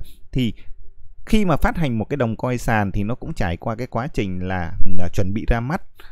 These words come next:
hoặc còn gọi là I C O, tức là, ờ, gọi vốn thông qua cái việc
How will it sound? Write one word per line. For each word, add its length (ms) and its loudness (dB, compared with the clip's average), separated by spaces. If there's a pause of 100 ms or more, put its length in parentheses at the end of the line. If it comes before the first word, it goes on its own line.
(140)
hoặc 220 -6
còn 160 -2
gọi 180 -6
là 220 -6
I 60 -2
C 240 -2
O, 360 4
tức 160 -4
là, 300 -4 (260)
ờ, 220 -4 (160)
gọi 200 -4
vốn 340 -4
thông 240 0
qua 280 -4
cái 180 -8
việc 260 -8